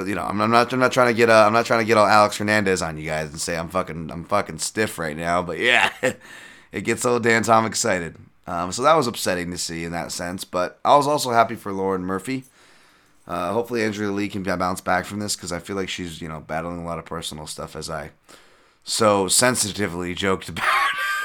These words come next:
<laughs> last episode. Oh, Jesus. Khaos Williams, I guess that's his name, defeated Alex Moreno via first round K O. Man,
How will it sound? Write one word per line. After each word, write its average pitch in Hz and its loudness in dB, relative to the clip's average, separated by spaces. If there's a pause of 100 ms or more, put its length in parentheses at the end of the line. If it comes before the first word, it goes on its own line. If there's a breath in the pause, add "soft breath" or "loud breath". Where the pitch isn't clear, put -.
(160)
<laughs> - -14
last - -10
episode. - -10 (1500 loud breath)
Oh, 98 -2
Jesus. 78 -10
Khaos 127 6
Williams, 98 0
I 87 -8
guess 92 -6
that's 95 -6
his 82 -12
name, 80 -8 (580 loud breath)
defeated 101 -2
Alex 98 6
Moreno 107 2
via 107 -2
first 110 -2
round 107 -2
K 113 0
O. 110 2
Man, 117 0